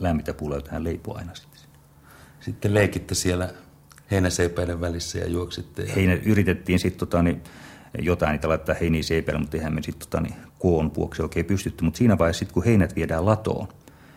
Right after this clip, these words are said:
Speaker 1: ja sitten ne pitää sieltä alloa, niin sehän oli yhtä juhlaa.
Speaker 2: Niin joo, siellä pääsi hyppimään.
Speaker 1: Siellä pääsi hyppimään, voltteja tekemään kaikki ja sitten saman tien ne heinät painuikin siinä jonkun verran.
Speaker 2: Osaisit sä vielä laittaa heinäseipäillä?
Speaker 1: Kyllä, ehdottomasti.
Speaker 2: Miksi ne tapit on siinä?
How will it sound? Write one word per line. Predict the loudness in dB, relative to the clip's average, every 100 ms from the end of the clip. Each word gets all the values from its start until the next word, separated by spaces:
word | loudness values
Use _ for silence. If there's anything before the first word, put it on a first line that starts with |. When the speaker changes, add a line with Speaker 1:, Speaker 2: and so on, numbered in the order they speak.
| -12
Speaker 1:
ja | -6
sitten | -6 -2 0
ne | 0
pitää | 0 0
sieltä | 2 2 2 2
alloa, | 2 -2 -6 -10 -12
niin | -4
sehän | 0 2 2
oli | 0
yhtä | -4 -4 -6
juhlaa. | -6 -8 -12 -14 -2
Speaker 2:
Niin | 0
joo, | 0
siellä | -2 -4
pääsi | -4 -2 0
hyppimään. | -2 -2 -2 4
Speaker 1:
Siellä | 4 6
pääsi | 4 4
hyppimään, | 4 2 2 2 2
voltteja | 4 2 2 -2
tekemään | -2 -2 -2 -2
kaikki | 0 -2 -2 -4
ja |
sitten | -4 -4 -2
saman | 0 0 0
tien | 2
ne | 2
heinät | 2 0 -2
painuikin | -2 -2 -4 -6
siinä | -6 -4 -4
jonkun | -4 -6 -12
verran. | -16 -18 -20 -20 -20 -20 -20 -20 -20 -10 4
Speaker 2:
Osaisit | 8 8 6
sä | 4
vielä | 6 8
laittaa | 6 6 4
heinäseipäillä? | 4 4 2 0 -2 -6 -10 -14 -20 -20 -18 -2
Speaker 1:
Kyllä, | 2 2 0 -4 -10
ehdottomasti. | -12 -12 -12 -12 -12 -14 -18 -20 -20 -20 -20 -6 2
Speaker 2:
Miksi | 2 4
ne | 4
tapit | 4 2 0
on | -2
siinä? | -6 -8